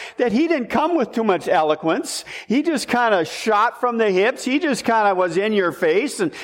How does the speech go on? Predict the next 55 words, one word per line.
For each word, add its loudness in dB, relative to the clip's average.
and 2
he 0
just -2
dealt 2
with -2
the 0
things. -2
I -8
mean, -2
he 0
says, 0
you 2
know, 2
"Either 2
guys, 0
you 0
just 0
shape 0
up, -2
or 0
when 2
I 2
come, 0
I'm 0
going 0
to -2
really 0
take -2
care 0
of -4
issues." -2
I 0
mean, 4
he 2
was 2
pretty 2
blunt 0
in, -4
in 0
those 2
things, 0
and, 0
and 0
we, 0
I 2
think -2
there's 0
a 0
difference 0
here 4
in 2
Apollos. -2
Two 2
different 0
individuals. 0